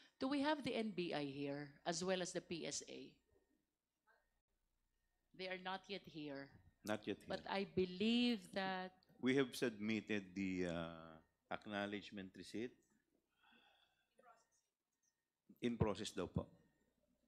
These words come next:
Speaker 1: Okay. Miss Acosta, do you confirm that the one hundred twenty-five million for the last quarter of twenty twenty-two was utilized from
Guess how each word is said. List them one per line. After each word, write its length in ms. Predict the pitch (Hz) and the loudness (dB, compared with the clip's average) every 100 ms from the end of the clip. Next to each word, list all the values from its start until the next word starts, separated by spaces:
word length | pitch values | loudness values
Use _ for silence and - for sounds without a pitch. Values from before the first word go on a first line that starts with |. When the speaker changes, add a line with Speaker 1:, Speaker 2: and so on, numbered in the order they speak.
| _ | _
Speaker 1:
Okay. 240 | 147 - - - _ - _ _ _ _ _ _ _ _ _ _ _ _ _ _ | -14 -12 -14 -18 _ -20 _ _ _ _ _ _ _ _ _ _ _ _ _ _
Miss 240 | - 196 202 | -2 0 0
Acosta, 480 | 180 175 160 - 135 - - _ _ _ _ _ _ _ _ _ _ _ - - | 0 0 0 -2 -6 -10 -20 _ _ _ _ _ _ _ _ _ _ _ -20 -4
do 100 | 277 | 2
you 160 | 277 339 | 6 6
confirm 880 | 330 311 277 202 170 170 185 240 277 - - _ _ - - - | 4 2 0 0 2 2 2 2 -2 -6 -20 _ _ -20 -20 -4
that 160 | 202 220 | -2 2
the 140 | 233 | 4
one 180 | 233 240 | 4 2
hundred 400 | 226 247 233 233 | 2 0 -2 -2
twenty-five 640 | 214 220 220 208 202 190 170 | -2 -2 -2 0 0 0 -2
million 400 | 202 202 175 156 - | -2 -2 -2 -4 -8
for 80 | 185 | -6
the 140 | 175 | -4
last 320 | 185 185 - | -2 -2 -4
quarter 380 | - 180 175 175 | -6 -6 -4 -8
of 80 | 165 | -10
twenty 400 | 185 185 170 165 | -10 -10 -8 -12
twenty-two 640 | - 156 151 151 - 156 156 _ _ _ _ _ _ _ _ _ _ - | -8 -8 -6 -8 -8 -10 -10 _ _ _ _ _ _ _ _ _ _ -6
was 160 | 190 | -4
utilized 720 | 220 220 196 185 180 185 - - | -2 -4 -2 2 2 2 0 -2
from 320 | 165 160 | -4 -4